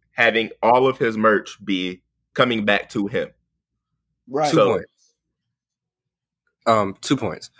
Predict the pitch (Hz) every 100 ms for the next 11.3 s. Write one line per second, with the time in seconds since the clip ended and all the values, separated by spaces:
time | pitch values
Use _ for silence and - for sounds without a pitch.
0 | _ _ - 113 95 85 101 135 151 151
1 | 156 _ - 117 104 - 123 117 - 104
2 | 113 110 95 92 - 92 - 90 90 104
3 | 104 98 101 92 95 90 87 80 82 78
4 | 76 - - - - _ 101 110 127 120
5 | 120 120 110 101 104 98 95 95 92 95
6 | 107 98 - 101 101 101 98 101 92 113
7 | 123 101 104 107 98 110 104 98 92 90
8 | 98 117 120 117 107 107 107 - 107 101
9 | 92 101 82 85 101 107 101 98 92 87
10 | 85 82 82 - - 147 147 - 160 180
11 | 415 -